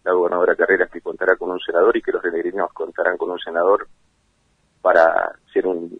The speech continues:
un eje articulador con el gobierno nacional en todo lo que necesite. Por supuesto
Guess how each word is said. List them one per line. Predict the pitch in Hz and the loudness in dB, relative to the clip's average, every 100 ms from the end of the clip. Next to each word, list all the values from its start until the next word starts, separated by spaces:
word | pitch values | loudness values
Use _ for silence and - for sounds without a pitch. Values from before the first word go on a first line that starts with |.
| _ | _
un | 85 101 | -2 -2
eje | - | 0
articulador | 95 92 - 87 92 98 95 | -2 -2 -8 0 2 4 0
con | 87 | -6
el | 87 | -2
gobierno | 85 95 90 | 0 2 0
nacional | 82 - 101 104 | -2 0 0 0
en | 90 | -2
todo | - 95 | 0 0
lo | 90 | 0
que | 85 85 85 87 | -2 -6 -6 -6
necesite. | 85 85 - - 80 | -6 -6 -8 -8 -6
Por | - - | -6 -6
supuesto | 92 98 - 90 | -2 -4 -2 -4